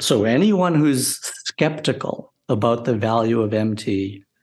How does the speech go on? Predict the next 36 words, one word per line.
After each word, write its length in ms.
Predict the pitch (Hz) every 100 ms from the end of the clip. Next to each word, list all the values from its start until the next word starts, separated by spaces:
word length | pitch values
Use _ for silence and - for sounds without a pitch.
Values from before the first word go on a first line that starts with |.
| _ _ _
just 260 | - 107 -
has 200 | 117 -
to 120 | 123
go 260 | 110 117 117
out 300 | 113 117 -
and 160 | 107
get 220 | 98 101
any 360 | 98 120 151 160
text 600 | 156 139 117 - - - -
and 180 | 113 110
put 160 | 135
it 140 | 120 110
into 240 | 113 113 123
any 180 | 127 123
one 180 | 120
of 120 | 120 117
these 200 | 120 113
big 560 | 117 117 113 113 110
generally 440 | - 120 110 110 110
available 500 | 104 104 104 101 107
systems, 720 | - 107 - - - - - _ _ -
Google, 320 | 120 110 107
Microsoft, 720 | 104 101 107 - 104 104 -
DeepL, 680 | 131 117 120 107 104 - - - - - - -
Yandex, 460 | 120 113 110 107
any, 400 | - 151 147 123 143
any 200 | 156 131
number 320 | 107 101 104
of 100 | -
them. 160 | - - - - - _ _ _ _ _ _ _ _ -
And 160 | - 131
you're 120 | 120
going 260 | 120 139 139
to 140 | 139
see 380 | 143 - 123 117
output 500 | 113 117 117 120 104